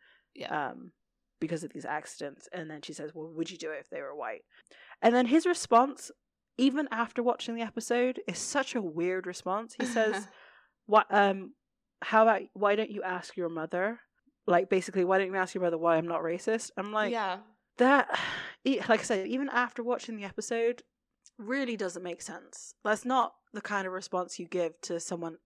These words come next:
Speaker 2: calling you out as a racist. Like, go
Speaker 1: No.
Speaker 2: ask somebody else why I'm not <laughs> racist. It's like,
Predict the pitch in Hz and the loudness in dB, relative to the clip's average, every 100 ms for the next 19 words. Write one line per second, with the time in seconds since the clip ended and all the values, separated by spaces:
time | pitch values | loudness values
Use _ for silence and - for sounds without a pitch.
0 | _ - 190 170 165 165 175 - 165 151 | _ -2 2 2 2 0 -2 -6 -10 -12
1 | 156 - - - _ _ - - - 170 | -12 -12 -14 -18 _ _ -20 -10 0 0
2 | 208 202 190 185 180 170 170 165 - - | 4 6 6 4 2 2 2 0 -6 -10
3 | 190 175 160 160 170 165 165 - 226 - | 6 8 8 4 -2 -2 -6 -8 -10 -10
4 | 208 - 240 - 180 - | -12 -4 -4 -4 -8 -12